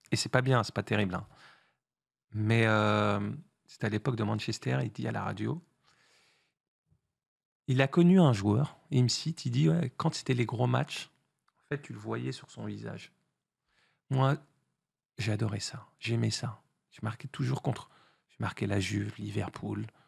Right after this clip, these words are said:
Dans l'histoire de, de ma carrière, le P S G, quand je suis à Strasbourg, toujours les très gros matchs. Pourquoi ? Parce qu'en fait, en face de toi, t'as les meilleurs. Et t'as envie de montrer que t'es le meilleur.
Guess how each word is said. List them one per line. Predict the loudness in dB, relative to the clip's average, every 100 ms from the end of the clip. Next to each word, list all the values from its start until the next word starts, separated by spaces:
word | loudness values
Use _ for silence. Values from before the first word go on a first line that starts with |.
| _ _ _ _
Dans | -6
l'histoire | -6 0 0 2
de, | 2 2 2 0 -2 -6 -6
de | -2
ma | 0 0
carrière, | 0 0 0 0 -6 -20 _ _ _ _ _
le | -4 2
P | 4
S | 4
G, | 2 2
quand | 0
je | 2
suis | 0
à |
Strasbourg, | 2 -2 0 -2 -2 -6 _
toujours | 0 4 4
les | 4
très | 0 0
gros | 2 2
matchs. | 0 0 -6 -12 -20 -20 -4
Pourquoi ? | -4 2 2
Parce | 2 -2
qu'en | -2
fait, | 0 -2 -2
en | -4
face | 0 0 0
de | -4
toi, | -4 -8 -8 _ _ _ -2
t'as | 2
les | 2
meilleurs. | 2 0 -4 -8 _ _ _ _ _ _ _ _ _ _ -4
Et | 2
t'as | 4
envie | 4 2 2
de |
montrer | 0 -2 -4
que | -2
t'es | -2
le | -2
meilleur. | -4 -6 -10